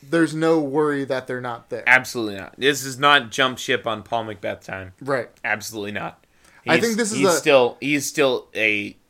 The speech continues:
Speaker 2: a force and, and could very possibly end the year as, as the, the world champion.
Speaker 1: Yep.
Speaker 2: And,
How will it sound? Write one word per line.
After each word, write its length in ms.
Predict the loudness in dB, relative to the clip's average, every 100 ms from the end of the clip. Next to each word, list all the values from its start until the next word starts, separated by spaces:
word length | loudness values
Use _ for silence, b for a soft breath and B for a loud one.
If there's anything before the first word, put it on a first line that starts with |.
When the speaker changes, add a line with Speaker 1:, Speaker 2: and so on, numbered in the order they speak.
| _ _ _
Speaker 2:
a 120 | -6 -4
force 460 | -2 0 0 -2
and, 280 | -8 -8 -12 -18 B B B
and 300 | 0 0 -6 _ -6
could 260 | -2 -2
very 300 | 0 2 4
possibly 580 | 2 2 2 0 -8 -4
end 140 | -4 -4
the 80 |
year 460 | -4 -2 -2 -2 -6
as, 360 | -4 -4 -6 -12 _
as 300 | -10 -10 -10
the, 220 | -12 -14 -12
the 100 | -12
world 300 | -8 -6 -6
champion. 520 | -8 -10 -8 -10 -6 -2
Speaker 1:
Yep. 160 | -2
Speaker 2:
And, 280 | -2 -12 -18